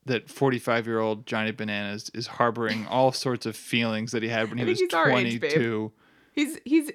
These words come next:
Speaker 2: two ye-, he's
Speaker 1: It
Speaker 2: a year older than you.
Speaker 1: Okay, so
Speaker 2: <laughs>
Speaker 1: not seven years off. That's not bad. But, like, yeah, there's no way that that guy who has made hundreds of thousands of dollars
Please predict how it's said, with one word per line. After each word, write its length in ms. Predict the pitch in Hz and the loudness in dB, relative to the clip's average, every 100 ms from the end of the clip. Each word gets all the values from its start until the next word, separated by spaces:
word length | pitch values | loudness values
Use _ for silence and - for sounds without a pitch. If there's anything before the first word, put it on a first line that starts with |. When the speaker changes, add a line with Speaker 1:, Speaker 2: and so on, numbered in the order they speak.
| 220 | -8
Speaker 2:
two 200 | - 247 | -4 -2
ye-, 140 | 240 220 | -2 0
he's 120 | 277 | 2
Speaker 1:
It 40 | |
Speaker 2:
a 20 | 254 | 0
year 300 | 214 220 185 | 0 2 2
older 220 | 185 170 | 0 -2
than 120 | 127 | -2
you. 120 | 110 | -2
Speaker 1:
Okay, 320 | 160 131 98 131 | -2 -2 -4 -2
so 260 | 143 123 - _ _ | 0 -2 -4 _ _
Speaker 2:
<laughs> 220 | _ - | _ -6
Speaker 1:
not 340 | 175 - 170 | -6 -4 -6
seven 380 | - 170 156 151 | 2 4 4 4
years 240 | 143 131 | 2 2
off. 180 | 139 139 | 2 2
That's 140 | 139 151 | 0 -2
not 120 | 120 | 0
bad. 200 | 120 127 - - 415 480 | -2 -4 -10 -8 -4 0
But, 100 | 165 | 4
like, 180 | 160 147 - _ _ _ _ _ _ _ _ _ - | 4 2 -2 _ _ _ _ _ _ _ _ _ -2
yeah, 140 | 131 | 0
there's 220 | 107 127 | 0 0
no 120 | 151 160 | 4 6
way 120 | 151 | 4
that 160 | 123 | 2
that 320 | 139 131 - _ _ 123 | 2 2 0 _ _ 0
guy 400 | 131 117 110 110 | 4 4 4 0
who 220 | 127 123 | -2 -2
has 240 | 113 107 - | -2 -4 -8
made 540 | 131 123 110 107 - - | -4 -2 0 -2 -8 -10
hundreds 440 | - 143 127 120 | 0 2 2 -4
of 80 | 117 | -2
thousands 360 | 123 117 117 110 | 0 0 -4 -6
of 60 | |
dollars 640 | 113 110 110 107 110 - | 0 2 2 -2 -6 -12